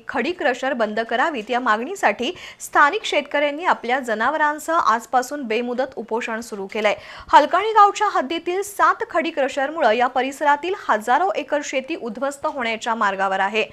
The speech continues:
या ठिकाणच्या मानवी वस्तीवर देखील त्याचे दुष्परिणाम झालेत. ब्लास्टिंगमुळं घरांच्या भिंतींना देखील तडे गेले असून काही घरांच्या भिंती देखील कोसळल्या आहेत. क्रशरमधून निघणाऱ्या धुळीमुळं शेतकऱ्यांचं आरोग्य धोक्यात आलंय.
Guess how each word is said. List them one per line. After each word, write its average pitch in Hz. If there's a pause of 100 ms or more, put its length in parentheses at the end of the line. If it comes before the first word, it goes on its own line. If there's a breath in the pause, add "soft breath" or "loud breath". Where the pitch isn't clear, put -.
(320 loud breath)
या 269
ठिकाणच्या 294
मानवी 254
वस्तीवर 277
देखील 285
त्याचे 254
दुष्परिणाम 262
झालेत. 262 (440 loud breath)
ब्लास्टिंगमुळं 359
घरांच्या 285
भिंतींना 262
देखील 269 (120)
तडे 240
गेले 330
असून 277
काही 294
घरांच्या 269
भिंती 247
देखील 247
कोसळल्या 202
आहेत. 214 (420 loud breath)
क्रशरमधून 392
निघणाऱ्या 302
धुळीमुळं 262
शेतकऱ्यांचं 247
आरोग्य 208
धोक्यात 190
आलंय. 202